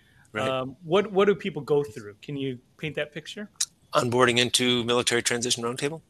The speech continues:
Speaker 2: Mm-hmm.
Speaker 1: It, it's fairly simple. I think that's about where I joined with the previous conversation with Matt, and then we jumped into the,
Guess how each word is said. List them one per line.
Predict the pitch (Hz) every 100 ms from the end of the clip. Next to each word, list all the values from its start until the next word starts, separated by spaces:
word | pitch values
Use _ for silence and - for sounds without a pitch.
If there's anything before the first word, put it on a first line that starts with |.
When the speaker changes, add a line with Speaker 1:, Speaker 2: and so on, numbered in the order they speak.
| _ _
Speaker 2:
Mm-hmm. | 139 165 - - - -
Speaker 1:
It, | - -
it's | 120 -
fairly | 123 123
simple. | 117 107 - - _ _ -
I | 101
think | 120
that's | 107 104
about | 107 95
where | 107
I | 101
joined | 107 107 107
with | 104
the | 90
previous | 80 107 101
conversation | - 95 95 104 104 -
with | 95
Matt, | 98 98 92
and |
then | 95
we | 92
jumped | 85 98 92
into | 98 92
the, | 95 92